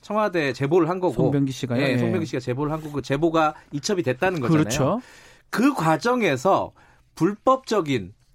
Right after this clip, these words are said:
Speaker 1: 어떤 혐의를 찾는다면은 뭐가 있을까요?
Speaker 2: 그걸 제가 계속 얘기하는 거예요.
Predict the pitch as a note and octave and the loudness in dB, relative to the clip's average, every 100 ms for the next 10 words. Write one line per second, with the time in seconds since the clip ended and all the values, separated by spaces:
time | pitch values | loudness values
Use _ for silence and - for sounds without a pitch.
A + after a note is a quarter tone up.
0 | _ _ B2 B2+ - D#3+ D3+ A#3+ B3+ B3+ | _ _ -10 -8 -4 -4 -2 -2 0 -2
1 | A#3 A3 G#3+ G#3 - C4+ D#4 D4+ C4 F3+ | -2 -2 -2 -2 -8 -4 -4 0 0 0
2 | F3+ A3+ A3+ B2 C3+ G3+ B3 - F3+ C3+ | 0 -2 -4 -4 0 2 0 -4 -2 0
3 | F#3+ F#3+ C#4 F#3+ D3 F#3+ A3+ F3+ C#3+ C3 | 0 0 0 0 -4 -2 0 2 2 0
4 | A#2 A2 | -2 -4